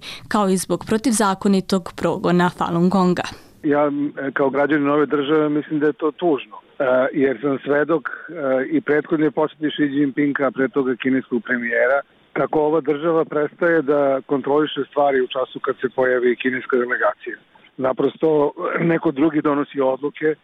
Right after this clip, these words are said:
Speaker 2: i neko drugi se pita, a naši organi i policija, verovatno i tužilaštvo i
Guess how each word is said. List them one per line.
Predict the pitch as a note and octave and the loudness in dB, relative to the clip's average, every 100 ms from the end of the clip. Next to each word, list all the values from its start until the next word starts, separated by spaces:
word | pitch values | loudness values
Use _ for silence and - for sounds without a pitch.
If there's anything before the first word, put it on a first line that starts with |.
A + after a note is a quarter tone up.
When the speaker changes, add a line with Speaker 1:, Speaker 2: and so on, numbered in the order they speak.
| _ _ _ | _ _ _
Speaker 2:
i | B2 C#3+ C#3 | 0 2 2
neko | D3 D#3+ | 0 -2
drugi | C#3 D#3+ C#3+ - | 0 0 0 0
se | B2+ | -2
pita, | D3+ D3 - D#3 D3 D3+ | 0 0 2 2 2 0
a | - C3+ C3+ | 0 0 0
naši | C#3 C#3+ - C#3 | 0 -2 -4 0
organi | C#3 C3 C3 C#3 C#3+ C3 - _ - - - - - | 0 2 0 2 2 0 -4 _ -20 -20 -20 -20 -4
i | G3+ D#3+ | -2 0
policija, | E3 D3+ D3 - D#3 D3 | 2 2 -2 0 0 2
verovatno | C3+ C#3 D#3+ - D3+ | 0 0 0 0 -2
i | - | 0
tužilaštvo | D3+ C3+ C#3+ C3 - | -2 2 2 2 0
i | C3+ | 0